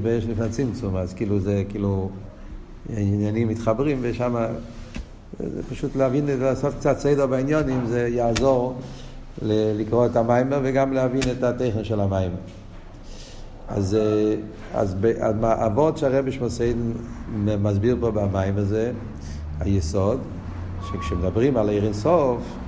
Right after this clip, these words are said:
שזה בכלולוס העניין של שם, שאומרים, "קודם שאויו, קודם שנברא עולם היו שמוי בלבד", אה, שזה השמוי, הכוונה, העיר שלפני הצמצום. אז ב-, בפרוטי, בכלולוס אנחנו אומרים,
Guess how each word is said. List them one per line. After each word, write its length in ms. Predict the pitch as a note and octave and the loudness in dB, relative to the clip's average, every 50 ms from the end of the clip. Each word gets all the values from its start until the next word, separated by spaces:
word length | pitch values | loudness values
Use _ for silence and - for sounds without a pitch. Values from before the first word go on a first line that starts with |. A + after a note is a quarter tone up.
| - - - - - - - - - - C2+ C2+ C#2 C#2 C2+ C2+ C2+ C#2 C#2 C#2 C#2+ C#2+ D2 C#2+ C#2+ D2 D2 - - - - - - - | -10 -10 -8 -8 -8 -8 -8 -8 -8 -8 -8 -6 -6 -6 -6 -6 -6 -4 -4 -4 -2 -2 -2 0 0 0 0 0 0 0 0 0 0 2
שזה 380 | - - D#2+ D2+ F2+ A2+ A2+ A2 | 2 2 2 2 4 4 4 4
בכלולוס 460 | G2+ G2+ - A#2+ B2 A#2+ G#2+ - G#2+ | 4 4 4 4 4 4 4 2 2
העניין 360 | G#2 G#2 G2+ A2 A2+ A#2 A#2 | 2 2 4 4 4 4 4
של 160 | - G#2 G2+ | 2 2 0
שם, 300 | F#2+ - - F#2 F2+ F2 - - - - - - - - - | 0 0 2 2 4 4 2 2 -2 -2 -4 -2 -2 -2 -4
שאומרים, 520 | - - G2+ G2+ F#2 G2+ A#2 A2+ G#2 F#2 - - - - | -6 -6 -6 -4 0 0 2 2 2 0 -2 -4 -4 -2
"קודם 260 | - G#2+ G#2+ G#2+ G2 | 0 0 0 0 0
שאויו, 440 | G2 G#2+ G#2 G2+ A2 A2+ G#2+ G#2 G2 G2 G#2+ | 0 2 2 4 4 4 4 4 2 2 2
קודם 200 | A#2+ A2+ G#2+ G2+ | 0 0 0 0
שנברא 360 | G#2 G#2 A2+ G#2+ G#2 G#2 A2+ | 0 0 2 4 4 4 4
עולם 200 | A#2+ A2+ G#2 G2+ | 4 4 4 2
היו 360 | G2 F#2+ F#2+ G#2 A#2+ A#2+ - | 2 2 2 2 2 2 0
שמוי 320 | A#2 - G#2 G2 G#2 G#2 | 0 0 0 2 2 2
בלבד", 480 | G2+ F2+ F#2+ F2 D#2+ F#2 F2+ F2 F2+ A2 A#2 - - - - - - - - - - - - - - - - - | 2 2 0 -2 0 0 2 2 2 0 -2 -4 -8 -10 -12 -12 -12 -12 -12 -12 -12 -14 -14 -14 -12 -10 -6 -4
אה, 260 | G2 F#2+ F#2+ F#2+ F#2+ G2 | -2 0 2 2 0 0
שזה 360 | F#2+ - - F2+ F2 G2 G#2 G2+ | -2 -4 -4 -2 2 4 4 4
השמוי, 540 | G2 F2+ F2+ - - A#2 B2 B2 A#2 G#2 | 4 2 0 0 2 4 6 6 6 4
הכוונה, 480 | F#2+ - - G2 F#2+ G2 G2+ A2 A2+ G2+ | 2 0 -2 0 0 2 2 4 4 2
העיר 300 | F#2 G2 G2+ A2+ A#2 A2+ | 2 0 0 0 0 0
שלפני 400 | - - G2 G#2 A2 G2 G2+ G2+ | 0 0 0 0 0 0 0 0
הצמצום. 560 | G2 F#2 - - - F#2+ F2 - - B2 B2+ C3 - - - - - - - - - - - - - - - - | 0 0 -2 -4 -4 -4 -4 -4 -4 -6 -6 -6 -8 -10 -12 -12 -12 -12 -12 -12 -12 -12 -12 -12 -12 -12 -8 -6
אז 120 | G2 F#2 F2 | -6 -2 0
ב-, 60 | F#2+ G2+ G2+ - - G#2 | 0 -2 -2 -2 0 0
בפרוטי, 580 | G#2+ G2+ G2+ A#2 A2+ E3+ F#3+ - - C#3+ C3 B2 A2+ G2+ | 0 0 2 2 2 2 2 0 0 0 0 0 0 -2
בכלולוס 480 | F#2+ - - C3 D#3 E3+ D#3+ C#3+ - | -2 0 4 4 6 6 4 4 0
אנחנו 340 | C3+ B2 B2 A#2 - - A#2+ | 0 0 0 0 0 0 -2
אומרים, 340 | G#2 G2+ G2+ G2+ F#2+ F#2 E2+ | -2 0 0 0 0 0 -2